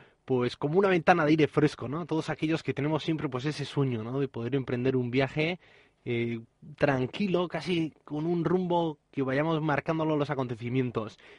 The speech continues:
Bueno, pues Sele lo ha conseguido y no solo lo está realizando él, sino que además lo comparte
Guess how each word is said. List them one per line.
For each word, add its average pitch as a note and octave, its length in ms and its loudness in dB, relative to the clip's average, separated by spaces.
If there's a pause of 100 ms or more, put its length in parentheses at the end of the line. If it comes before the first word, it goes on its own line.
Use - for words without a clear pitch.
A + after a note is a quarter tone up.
Bueno, C3+ 120 2
pues A#2+ 140 0
Sele D3 220 4
lo D#3 80 6
ha D#3+ 40 4
conseguido E3+ 360 4
y E3 80 6
no F3 100 0
solo F#3 300 2
lo E3+ 100 2
está E3 380 2 (340)
realizando D3 720 4
él, D#3+ 180 2
sino C3 260 -2
que - 80 -2
además C3 180 -2
lo C#3 100 0
comparte C#3 480 0